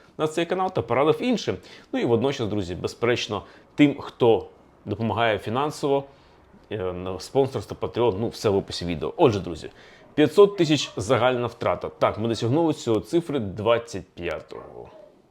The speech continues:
травня дві тисячі двадцять четвертого року.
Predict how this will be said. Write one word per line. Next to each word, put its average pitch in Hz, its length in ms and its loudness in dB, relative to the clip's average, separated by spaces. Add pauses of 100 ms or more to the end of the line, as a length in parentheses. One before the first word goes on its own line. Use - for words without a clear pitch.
(360)
травня 165 420 4 (340)
дві 107 140 -2
тисячі 113 540 -6
двадцять 95 440 -4
четвертого 92 580 -4
року. 73 260 -8